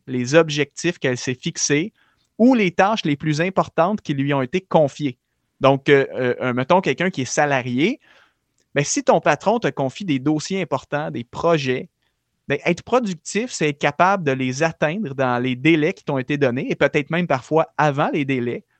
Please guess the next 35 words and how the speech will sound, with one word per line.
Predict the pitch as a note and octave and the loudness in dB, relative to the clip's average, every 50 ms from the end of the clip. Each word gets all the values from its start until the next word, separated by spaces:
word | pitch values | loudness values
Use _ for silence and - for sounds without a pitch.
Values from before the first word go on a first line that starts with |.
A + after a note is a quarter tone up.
| _ _ - | _ _ 0
Et | E3 F3 | 2 2
aussi | E3+ E3+ - - C#4+ B3 | 2 2 -2 -4 -6 -6
de | _ | _
faire | - G3 G3+ G3+ F#3 | 0 0 2 2 0
un | E3 C#3+ | -4 -4
travail | - - D3+ C#3+ D3 E3 F#3+ G3+ E3+ | -2 0 0 4 4 4 2 2 0
de | C3+ | -4
qualité, | - - - G3+ G3 F#3 F3 D3 - - D3 D#3 G3 G#3 F3+ | -4 -2 -2 0 0 0 -2 -4 -4 -4 -4 -4 -4 -8 -12
donc | E3 D3 C#3 C#3 D3 D#3 D3 - - | -8 -2 0 0 0 -2 -6 -8 -6
que | - C3+ | -4 -4
les | C3 C3+ C3 B2+ B2 | -2 -2 -4 -4 -2
gens | B2+ C#3 D3 D#3 D3 | -2 -2 -2 0 0
remarquent | C3+ C#3 C3+ C3 A#2+ C#3 F3+ - _ _ _ - | 2 0 0 2 -2 -4 -4 -6 _ _ _ -6
comme, « | C3+ B2 A#2 A2 A2 | -4 -4 -4 -4 -6
Wow, | A2+ A#2+ C3+ E3+ - - - | -2 0 0 0 0 -2 -4
hey, | B2+ C3+ | -4 -6
Mathieu, | A#2+ A#2+ A#2+ A#2 - - D#3+ F3 F3+ F#3 F#3 - _ - | -6 -8 -8 -8 -6 -4 -2 -2 -2 -2 -6 -10 _ -14
il | B2+ B2 A#2+ | -10 -10 -10
est | A#2 _ _ _ - | -10 _ _ _ -16
vraiment | C3+ B2+ C3+ D3+ E3 D#3+ D3 C3+ A#2+ A#2 | -12 -6 -2 -2 0 0 0 -2 -2 0
bon. » | A#2 C3+ E3+ F#3+ F3+ | 0 0 -2 -2 -4
Quand | F3 F3 | -6 -6
on | E3+ | -4
lui | D#3 C3+ B2 | -4 -6 -8
confie | - - E3 E3 D#3+ - - F#3+ | -6 -6 -4 -4 -4 -4 -4 -4
un | F3+ D#3 | -4 -4
projet, | - C#3 C3 B2 A#2+ C3 D3 E3 E3+ - _ _ _ _ - - | -2 -2 -2 -2 0 -2 -2 -2 -4 -6 _ _ _ _ -8 -4
non | D#3+ F3+ F#3+ | -2 -2 -2
seulement | - - D3 C3+ C#3+ D#3 | -2 -4 -4 -4 -2 -4
il | D#3+ C#3+ | -4 -4
le | C3+ | -4
fait | - E3+ D#3 | -2 -2 0
dans | D3+ C#3+ | 0 0
les | C3 C3 C3 | 0 -2 -2
délais, | B2 B2+ A#2+ A#2 B2 C#3+ F3 G3 | -2 -2 0 2 2 0 0 -2